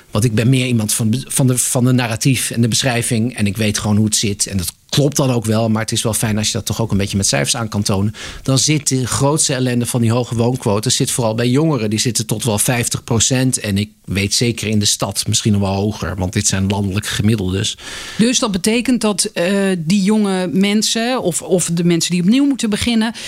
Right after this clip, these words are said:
Speaker 1: Ja.
Speaker 2: die betalen, mm, in ieder geval de helft of meer dan de helft van hun inkomen gaat op aan wonen.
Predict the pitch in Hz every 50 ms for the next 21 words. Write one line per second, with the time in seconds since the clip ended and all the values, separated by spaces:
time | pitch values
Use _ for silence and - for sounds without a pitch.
0 | - - - - 226 214 202 208 - 254 240 240 240 226 208 208 - - 190 190
1 | 190 196 202 208 208 208 202 208 - - - - 233 311 349 320 - 277 240 214
2 | 214 277 330 349 - 226 233 - 240 254 311 339 302 302 269 240 196 214 285 311
3 | - - 269 240 233 226 - - 285 285 - 262 247 240 226 - - - 269 262
4 | 254 - - - - 349 - - - - - 269 269 262 247 233 190 170 180 165
5 | 160 143 135 139 -